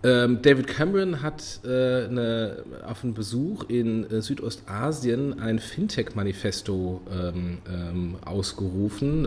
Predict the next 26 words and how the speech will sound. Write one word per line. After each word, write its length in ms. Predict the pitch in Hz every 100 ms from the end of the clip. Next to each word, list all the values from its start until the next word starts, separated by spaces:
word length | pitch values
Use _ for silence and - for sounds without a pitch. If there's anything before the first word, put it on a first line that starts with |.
| -
ähm, 240 | 107 104
macht 280 | 107 107 -
sensationelle 680 | - - 143 139 131 127 113
Lobbyarbeit 640 | 110 120 113 117 117 113
für 100 | -
Großbritannien 720 | 101 117 - 110 - 113 127 107
und 160 | 101
London 420 | 101 113 120 120
als, 380 | 90 98 101 -
als 240 | 95 95 -
Standort 480 | 104 104 110 117
für 60 | -
Fintechs. 580 | - 127 151 147 - - - - - - - - -
Und, 600 | 117 117 113 117 117 113 -
ähm, 500 | 113 113 110 110 - -
ist, 260 | 123 - - - 95
wir 80 |
haben 100 | 113
das 100 | 113
ein 80 | 107
paar 180 | - 139
Mal 100 | 139
hier 160 | 127 104
auch 60 |
schon 140 | - 120
diskutiert, 500 | 117 104 - 113